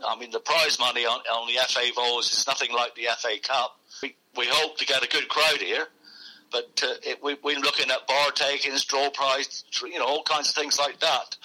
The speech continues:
to make up, you know, the, the, the financial loss that we'll have from,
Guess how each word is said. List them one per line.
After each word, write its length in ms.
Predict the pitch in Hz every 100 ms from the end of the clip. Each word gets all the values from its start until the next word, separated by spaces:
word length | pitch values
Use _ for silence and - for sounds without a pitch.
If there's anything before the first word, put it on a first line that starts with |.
| - -
to 100 | 151
make 260 | 151 170 160
up, 360 | 156 117 107 - _ _ _ _ _
you 80 | -
know, 240 | 131 127 135
the, 160 | 131 -
the, 120 | 135 -
the 100 | 127
financial 640 | - 143 139 139 139 135
loss 280 | 139 151 -
that 160 | 135
we'll 180 | 139 151
have 180 | 147 151
from, 460 | - - 147 151